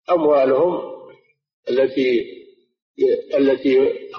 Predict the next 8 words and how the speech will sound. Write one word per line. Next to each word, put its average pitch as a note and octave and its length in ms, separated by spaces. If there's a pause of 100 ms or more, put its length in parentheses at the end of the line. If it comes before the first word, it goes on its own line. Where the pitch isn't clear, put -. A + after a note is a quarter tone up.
(280)
هم D3 360
فيها C3+ 680
من B2 60
رعي B2+ 380
الإبل C3+ 500
والبقر B2+ 580
والغنم B2+ 760
و-، A2+ 160